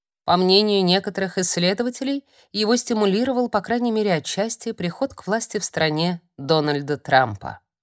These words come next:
Точка зрения о том, что политические фигуры способны оказывать влияние на детей, может показаться некоторым преувеличением,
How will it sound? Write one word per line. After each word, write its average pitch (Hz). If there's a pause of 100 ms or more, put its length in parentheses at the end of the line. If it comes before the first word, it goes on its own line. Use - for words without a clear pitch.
(380)
Точка 254
зрения 233
о 160
том, 202
что 196
политические 202
фигуры 196
способны 196
оказывать 185
влияние 180
на 175
детей, 165 (460)
может 269
показаться 214
некоторым 185
преувеличением, 170